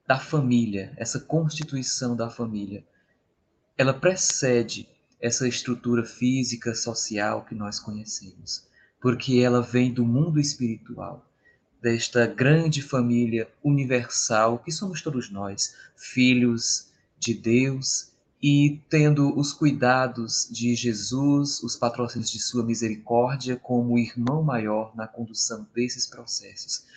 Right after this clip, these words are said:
Então, a família, ela reúne espíritos que estão comprometidos,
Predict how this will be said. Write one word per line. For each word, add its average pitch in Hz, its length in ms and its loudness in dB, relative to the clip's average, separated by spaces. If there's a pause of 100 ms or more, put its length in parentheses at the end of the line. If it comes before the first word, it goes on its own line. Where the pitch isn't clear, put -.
(280)
Então, 135 360 2 (440)
a 127 260 8
família, 147 760 0 (360)
ela 139 240 6
reúne 143 680 2 (560)
espíritos 156 1000 0
que 156 160 -4
estão 180 260 -4
comprometidos, 185 1000 -8